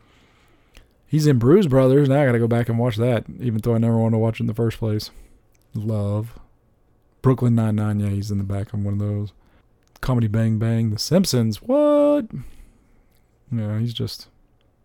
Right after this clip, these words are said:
look at this. He's in Human Code, Sleep Water with Justin Bieber. <laughs> Parks and Recreation, The League, yeah, he was in The League.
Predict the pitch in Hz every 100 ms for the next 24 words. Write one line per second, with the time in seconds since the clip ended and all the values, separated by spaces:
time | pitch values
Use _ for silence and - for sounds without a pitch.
0 | _ _ _ - 170 139 127 _ - 147
1 | 139 120 101 135 139 117 120 139 143 -
2 | 123 139 - _ _ - 120 110 123 147
3 | 120 - 127 - 131 120 117 147 139 -
4 | - - - - - - - - _ _
5 | - 139 - 127 110 - 131 156 147 160
6 | 156 151 151 123 131 131 143 170 139 117
7 | 110 107 104 107 104 107 107 110